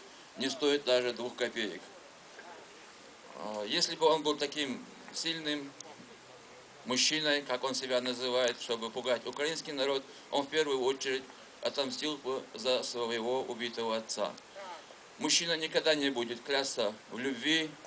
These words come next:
признаваться в любви по поводу и без повода убийцы своего отца. Одно это говорит о том, что он к нашему народу никакого отношения не имеет.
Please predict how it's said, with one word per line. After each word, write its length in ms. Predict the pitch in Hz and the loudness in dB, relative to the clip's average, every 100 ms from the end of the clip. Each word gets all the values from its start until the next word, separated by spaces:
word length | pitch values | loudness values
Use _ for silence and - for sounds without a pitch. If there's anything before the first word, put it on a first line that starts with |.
| - | -8
признаваться 580 | 127 127 139 135 135 123 | -4 0 4 6 4 2
в 40 | 117 | 2
любви 420 | 127 120 156 165 | 0 4 4 4
по 160 | 127 | 4
поводу 420 | 120 151 156 143 135 | 6 8 8 8 4
и 60 | |
без 180 | 117 139 | 4 -2
повода 540 | - 131 127 123 135 - | 0 2 4 4 2 2
убийцы 520 | 135 135 143 147 151 | 0 4 4 4 0
своего 440 | 151 139 131 127 120 | 2 4 4 6 6
отца. 400 | 113 - 101 85 - - - | 4 0 0 -2 -8 -10 0
Одно 360 | 127 143 151 | 0 4 6
это 260 | 135 160 156 | 6 4 2
говорит 400 | 127 127 123 113 | 4 4 4 0
о 80 | 117 | 2
том, 240 | 143 139 | 2 2
что 260 | - 120 117 | 2 2 4
он 240 | 131 123 - - | 4 2 -6 -10
к 80 | - | -2
нашему 400 | 131 139 131 117 | 2 2 2 2
народу 480 | 110 117 131 147 151 | 4 4 4 0 0
никакого 400 | 120 123 120 127 | -2 0 4 4
отношения 520 | 127 127 - 123 123 | 4 2 2 2 2
не 240 | 117 127 120 | 2 2 4
имеет. 320 | 127 143 | 6 6